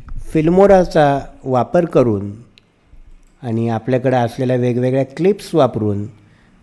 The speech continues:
आपण एक साधा व्हिडिओ बनवला आहे. त्यात कुठलाच इफेक्ट किंवा ट्रान्झिशन किंवा आणखी काही वापरलेलं नाही आहे. अशा पद्धतीने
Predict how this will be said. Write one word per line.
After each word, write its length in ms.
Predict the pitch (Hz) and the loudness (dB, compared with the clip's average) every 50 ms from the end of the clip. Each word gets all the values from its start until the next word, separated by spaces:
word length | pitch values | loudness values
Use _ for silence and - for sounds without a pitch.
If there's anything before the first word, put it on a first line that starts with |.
| - - - - | -20 -20 -10 -10
आपण 500 | 120 110 - 123 117 117 117 113 113 113 - - - - _ _ - | -10 -6 -2 -2 0 2 2 0 -2 -4 -10 -16 -20 -20 _ _ -8
एक 160 | 127 113 107 | -6 -6 -6
साधा 540 | - - - 127 127 131 131 127 131 139 143 | -6 -4 0 2 2 2 4 2 2 2 2
व्हिडिओ 400 | 139 127 123 127 131 147 170 175 | 2 2 0 2 4 4 4 4
बनवला 340 | 165 170 160 165 165 160 160 | 4 4 4 4 4 4 4
आहे. 140 | 160 165 175 - - - - - _ _ - - - _ - | 2 2 -2 -6 -14 -20 -20 -20 _ _ -20 -20 -20 _ -2
त्यात 140 | 135 123 117 - - - | 0 0 0 -2 -2 -4
कुठलाच 540 | 127 110 - 123 127 127 127 123 120 - - - - - - - _ _ _ _ _ _ _ _ _ _ - | -4 -4 -2 0 2 4 2 2 0 -6 -14 -14 -14 -16 -18 -20 _ _ _ _ _ _ _ _ _ _ -4
इफेक्ट 640 | 131 120 - - 185 170 151 123 117 110 - - - - | -4 -4 -2 2 4 4 6 6 4 0 -2 -12 -14 -6
किंवा 260 | - 123 117 117 117 117 | -2 0 0 2 0 0
ट्रान्झिशन 920 | 117 - 131 139 143 151 156 151 160 175 160 160 - 135 117 113 110 113 110 - | -2 -2 -2 0 2 2 2 2 2 0 0 2 0 0 0 2 0 -2 -6 -4
किंवा 380 | - 120 120 120 120 120 123 120 - _ _ _ _ _ _ _ _ - | -4 -4 -2 -2 -2 -4 -4 -6 -10 _ _ _ _ _ _ _ _ -8
आणखी 300 | 135 127 127 117 131 127 | -4 -2 -2 -2 -2 -2
काही 180 | 123 131 123 123 | 0 2 2 2
वापरलेलं 640 | 123 120 120 - - 190 196 190 180 151 135 127 | 2 2 0 2 2 2 4 4 4 4 4 2
नाही 260 | 120 113 107 107 107 104 | 2 0 0 -2 -4 -6
आहे. 200 | 101 92 - - _ - - _ _ _ - - - - - - - - - - - - - - _ - | -8 -10 -16 -20 _ -20 -20 _ _ _ -20 -18 -16 -16 -16 -16 -20 -20 -20 -20 -20 -20 -20 -20 _ -8
अशा 200 | 127 123 - 135 | -6 -4 -2 -2
पद्धतीने 800 | 120 127 123 113 113 123 113 - 123 117 120 120 120 120 123 - | -2 -2 -4 -2 -2 -2 -2 0 0 0 0 0 -2 -4 -6 -10